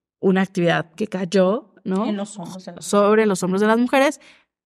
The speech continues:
Speaker 1: que tenían que realizar las mismas labores de siempre,
Speaker 2: Claro.
Speaker 1: ¿no? O sea, te-, este, ah, tenían que hacer su home office y además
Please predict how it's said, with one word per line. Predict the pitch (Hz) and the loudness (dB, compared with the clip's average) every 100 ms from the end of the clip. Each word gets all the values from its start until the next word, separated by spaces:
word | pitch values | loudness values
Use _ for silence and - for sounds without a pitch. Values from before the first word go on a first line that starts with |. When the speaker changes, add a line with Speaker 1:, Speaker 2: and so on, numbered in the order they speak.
| _ _ _ _ _ _ _ _ _ _ _ - | _ _ _ _ _ _ _ _ _ _ _ 0
Speaker 1:
que | 240 247 269 | 2 4 4
tenían | 240 214 220 214 | 4 4 4 2
que | 240 | 2
realizar | 247 190 208 | 2 2 4
las | 220 220 | 4 6
mismas | 233 247 | 4 4
labores | 185 175 190 | 4 4 2
de | 208 | 0
siempre, | 226 311 190 | 0 0 0
Speaker 2:
Claro. | - 226 262 | -6 -2 -2
Speaker 1:
¿no? | 403 | -2
O | |
sea, | 254 208 | 0 -2
te-, | - 185 | 0 -2
este, | 185 - 185 | -2 -4 -6
ah, | - 180 | -4 -4
tenían | 175 190 196 | -2 -2 -2
que | 208 | 0
hacer | 226 233 196 | 0 0 -2
su | - 208 196 202 _ _ _ | 0 0 0 -4 _ _ _
home | 220 233 254 | 2 4 2
office | 254 339 440 - _ _ - | -2 -2 -2 -8 _ _ -2
y | 208 | 0
además | 196 190 202 233 - | 2 2 0 0 -4